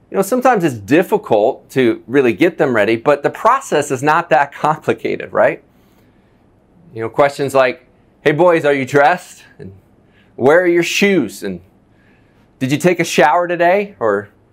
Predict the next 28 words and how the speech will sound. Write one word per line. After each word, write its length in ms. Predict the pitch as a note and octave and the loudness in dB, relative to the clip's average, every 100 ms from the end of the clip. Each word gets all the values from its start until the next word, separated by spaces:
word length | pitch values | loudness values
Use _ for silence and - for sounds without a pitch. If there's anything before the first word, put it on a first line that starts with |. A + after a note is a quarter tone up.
| - | 0
well, 340 | A#2 A2 G#2+ _ _ _ _ | 2 2 -2 _ _ _ _
<laughs> 560 | A#2 _ _ _ _ | -20 _ _ _ _
let's 140 | - A#2 | -4 -2
be 160 | C3+ | 0
honest, 340 | B2+ A#2 G2 - | 2 0 -4 -2
we're 160 | A#2+ | -2
in 60 | A2+ | -2
quarantine. 540 | - A#2 G#2+ G#2+ F#2+ | 0 -2 -2 -6 -8
So, 320 | F2 A2+ F#2+ - _ _ | -2 0 0 -4 _ _
"Do 80 | - | -6
you 60 | C3+ | 0
take 220 | F#3+ F3+ | 0 0
a 40 | |
shower 420 | E3 - D#3+ F3 F3+ | 0 2 2 2 -2
this 180 | E3+ D#3 | -8 -2
week 320 | E3+ G3 G3 | -2 0 0
or 260 | A2+ G2 - _ _ _ _ _ _ _ _ _ | -2 -2 -10 _ _ _ _ _ _ _ _ _
swim 260 | _ - C#3+ | _ -2 0
in 80 | D3+ | 0
the 60 | |
pool 300 | C3+ - D#3+ | 0 0 2
at 60 | E3 | 2
least," 320 | D3+ F3+ F3+ | 2 0 0
right? 240 | C3+ C#3+ D#3 | 0 0 -2
Chlorine 420 | - C#3+ C#3 C3 | -2 -2 -2 -6
helps, 360 | C3+ E3 - | -6 -8 -10
maybe. 300 | B2+ C3+ D#3 _ _ _ - | -10 -10 -12 _ _ _ -20
<laughs> 160 | - | -20